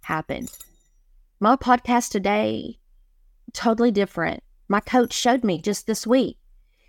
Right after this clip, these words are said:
He said, "Who was this person eight months ago? Now who is this person?" And I went, "Wow. Wow. Not even the same. Not even the same."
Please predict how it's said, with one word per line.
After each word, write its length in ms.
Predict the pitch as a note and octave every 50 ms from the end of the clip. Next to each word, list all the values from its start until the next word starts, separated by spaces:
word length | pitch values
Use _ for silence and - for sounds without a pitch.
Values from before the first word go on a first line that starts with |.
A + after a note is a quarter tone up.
| _ _
He 100 | C4+ B3+
said, 220 | - C4+ B3 A3
"Who 180 | A3 B3+ D#4+ F4
was 180 | A4 G#4 -
this 180 | - A#3+ C4 -
person 560 | - - - G3 - - G#3 A3 C4 C#4+ D4+ - _ _ _ _ _ _ _ _ _ _ _ _ _ _ _ _ _ _ _ _ _ _ _
eight 160 | G#3 G#3 F3
months 240 | F#3+ F#3 F3+ F3+ - F#3
ago? 420 | E3 E3 E3+ E3+ F3+ A3+ B3+ B3 - _ _ _ _ _ _ _ _ -
Now 200 | G#3+ A#3+ C4 A#3
who 140 | A3+ C#4 C4+
is 140 | B3+ - -
this 160 | C4 C#4 -
person?" 520 | - - D#3+ D#3+ - - C#3 C#3+ - F#3+ - _ _ - _ _ _ _ _ _ _ _ _ _ _ _ _ _ -
And 120 | F#3+ G3
I 80 | F#3+ F#3+
went, 260 | F#3 E3+ C#3+ - - _ _ _ _ _ -
"Wow. 580 | D#3+ E3 D#3 D#3 D#3 D3+ D3 D3 D3 C#3 - _ _ _ _ _ _ _ _ _ _ _ _ _ _ _ _ _ _ _ _ _ _ - -
Wow. 300 | A#3+ C4 A#3+ G3+ E3 D3+ - - _ _ _ _ _ _ - _ _ _ _ _ _ _ - - - - - _ _ - -
Not 60 | C#4
even 260 | D4+ D4+ C#4+ D#4 D4
the 100 | C#4+ A#3+
same. 840 | - - - A#3 A#3+ C4 D4 D#4+ D#4 C#4+ A#3 G3 F3 D#3 D3+ D3+ D#3 - _ _ _ _ _ _ _ _ _ _ _ _ _ _ _ _ _ _ _ _ -
Not 120 | - C4 D4
even 240 | C#4+ C#4+ E4 D4+ D4
the 80 | C#4
same." 920 | - - - - B3+ C#4 C#4+ D4 D4 C4+ A#3+ G#3 F3+ D#3+ D#3+ D#3+ D#3+ -